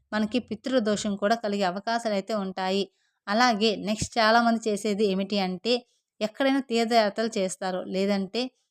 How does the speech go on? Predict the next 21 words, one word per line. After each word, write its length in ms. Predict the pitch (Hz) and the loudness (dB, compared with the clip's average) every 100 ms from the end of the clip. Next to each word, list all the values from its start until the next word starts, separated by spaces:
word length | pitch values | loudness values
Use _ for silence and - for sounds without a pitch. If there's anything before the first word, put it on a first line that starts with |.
| _ - | _ -4
వాళ్ళు 420 | 175 190 233 262 202 - | 4 6 6 6 0 -6
చుట్టాలు 440 | - - 233 240 214 | -18 -8 -4 -2 0
కానీ 280 | 190 202 202 | 0 0 -4
ఫ్రెండ్స్ 340 | - 202 220 - | -8 -6 -4 -2
కానీ 300 | 208 196 202 190 _ _ _ - | -2 0 -2 -4 _ _ _ -2
ఎవరైనా 540 | 190 202 240 254 240 226 196 _ - | 2 6 6 6 4 2 0 _ -4
వెళ్ళొస్తూ 440 | 196 214 208 - 226 | 2 2 2 0 2
ఉంటారు. 460 | 196 190 185 190 196 _ _ 175 | 2 2 2 2 -2 _ _ 0
వాళ్ళు 400 | 196 247 262 247 | 6 6 6 4
దిష్టికి 360 | 208 202 285 269 | 2 0 0 2
సంబంధించిన 500 | 226 214 202 202 220 | 4 4 2 0 0
ఏవైనా 260 | 190 202 208 | 0 0 -2
తాడులు 360 | 190 196 247 262 | 2 4 6 2
కానీ, 300 | 226 202 208 | 0 0 0
మెడలో 320 | 185 196 226 | 0 2 2
కట్టుకునే 440 | 233 202 208 208 208 | 2 -4 -2 -2 0
తాయెత్తులు 460 | 185 202 208 240 | 0 0 0 -2
కానీ, 220 | 220 202 196 | 0 0 0
లేదంటే 500 | 190 208 214 202 226 214 _ _ - | 0 0 0 -2 -4 -4 _ _ -2
ఈ 100 | 226 | 2
మధ్య 260 | 254 262 | 4 4